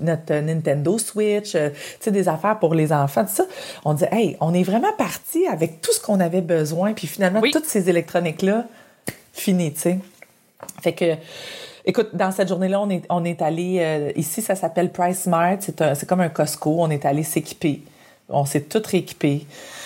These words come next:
Speaker 1: Euh, puis, euh, là, c'est ça, on est, on est allé vers Samara. C'était pas notre place. On a continué vers Hako, qui est un autre village, qui était pas notre place du tout, très commercial, très, euh, euh, nightlife. Euh,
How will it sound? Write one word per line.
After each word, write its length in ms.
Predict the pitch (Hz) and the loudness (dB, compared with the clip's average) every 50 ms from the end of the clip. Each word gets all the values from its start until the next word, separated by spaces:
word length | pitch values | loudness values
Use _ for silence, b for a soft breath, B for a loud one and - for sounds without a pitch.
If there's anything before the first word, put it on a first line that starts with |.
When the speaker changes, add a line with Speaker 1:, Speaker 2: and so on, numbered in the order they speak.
| B B B - 151 | B B B -2 0
Speaker 1:
Euh, 300 | 156 147 143 143 139 135 | 2 4 4 4 2 0
puis, 360 | 139 - - - 147 147 147 | -2 -6 -6 -4 -2 0 2
euh, 280 | 147 147 143 143 139 139 - - | 2 2 2 2 2 0 0 0
là, 180 | 147 165 170 | 0 0 0
c'est 140 | 160 - 151 | 0 0 -2
ça, 180 | 139 - - - | 0 0 2 2
on 120 | 160 160 | 2 2
est, 120 | 151 135 131 - | 2 0 0 0
on 100 | 151 151 | 0 0
est 140 | 151 139 151 | 2 2 2
allé 180 | 135 147 175 | 2 2 2
vers 280 | 170 175 147 160 156 - | 2 0 0 -2 -4 -2
Samara. 600 | - 147 151 139 135 135 147 143 143 165 185 190 B B B B B B B B B B | -2 0 0 0 0 0 2 2 2 0 0 -4 B B B B B B B B B B
C'était 220 | - - - 175 - | -10 -4 -4 -4 0
pas 160 | - 151 151 | 0 0 2
notre 180 | 156 160 160 160 | 2 0 -2 -4
place. 560 | - - 175 165 165 160 156 160 - - - - | -2 -2 0 0 0 -2 -4 -4 -6 0 2 2
On 260 | 127 131 135 135 135 139 | 4 4 2 2 2 2
a 60 | 135 | 0
continué 800 | 135 - - 170 160 160 160 - - 185 170 165 165 175 175 175 | 0 0 0 0 0 0 -2 0 2 2 4 4 4 4 2 2
vers 260 | 165 170 151 151 147 - - | 2 2 2 2 2 0 -4
Hako, 520 | 151 151 - - 175 170 170 175 175 170 - | -6 -6 -2 0 2 4 4 4 2 0 -2
qui 140 | - - | 0 0
est 140 | 147 139 - | 0 2 2
un 120 | 151 143 147 | 2 2 2
autre 140 | 151 160 156 | 2 0 0
village, 560 | 156 165 156 156 151 151 160 160 160 160 - | 0 2 2 2 2 2 2 0 -2 -4 -4
qui 100 | - - | -6 -6
était 160 | 139 - - 139 | -4 -4 -6 -6
pas 200 | - - 196 202 | -2 -2 0 0
notre 180 | 196 185 190 | 0 -2 -2
place 260 | - 180 170 170 156 | 0 0 0 0 -2
du 80 | 151 147 | -4 -8
tout, 160 | - - 165 160 | -8 -8 -8 -8
très 280 | - - - 202 190 | -6 -4 -2 -2 -2
commercial, 880 | 196 - - 180 175 175 165 160 - - - 170 170 175 170 170 170 165 - | -2 -2 0 0 2 2 0 -2 -4 -4 -2 0 0 0 0 0 -2 -4 -8
très, 420 | - - 175 175 180 180 175 165 | -8 -4 -2 0 0 2 2 0
euh, 260 | 151 147 143 143 139 139 B B B B B B B B B - 147 | 2 0 0 0 -2 -4 B B B B B B B B B -6 -2
euh, 160 | 143 139 135 | 0 0 0
nightlife. 960 | 139 143 147 151 156 151 - - 156 151 156 156 156 156 156 156 151 151 151 147 | 0 0 0 0 0 0 0 0 2 2 2 2 0 0 0 -2 -4 -4 -2 0
Euh, 300 | 151 139 135 135 135 | 2 4 4 4 2